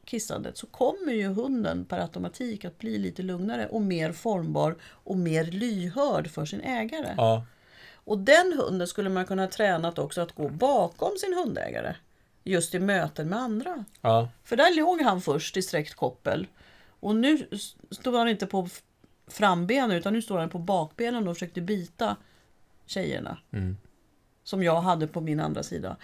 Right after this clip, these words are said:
Speaker 1: Och det är också en ledarskap, eh, tänk, det är att jag alltid buffrar. Och det
Speaker 2: Ja, just
Speaker 1: betyder
Speaker 2: det.
Speaker 1: att jag går,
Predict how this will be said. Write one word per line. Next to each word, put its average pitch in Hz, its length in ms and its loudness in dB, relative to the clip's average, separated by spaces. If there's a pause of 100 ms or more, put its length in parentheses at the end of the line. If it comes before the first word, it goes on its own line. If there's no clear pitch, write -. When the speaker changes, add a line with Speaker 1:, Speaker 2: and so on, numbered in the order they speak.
(140)
Speaker 1:
Och - 260 -4
det 277 320 2
är 349 60 4
också 247 280 2
en 202 100 0
ledarskap, 160 720 -4 (680)
eh, 62 100 -4 (800)
tänk, 185 360 -4
det 196 160 -2
är 202 80 0
att 180 120 -8
jag 214 220 0
alltid 208 400 -2
buffrar. 247 800 -4 (500)
Och 214 100 -6
det 214 60 6
Speaker 2:
Ja, 185 100 10
just 135 100 8
Speaker 1:
betyder 208 180 4
Speaker 2:
det. 190 40 6
Speaker 1:
att 190 120 0
jag 190 240 4
går, 175 320 2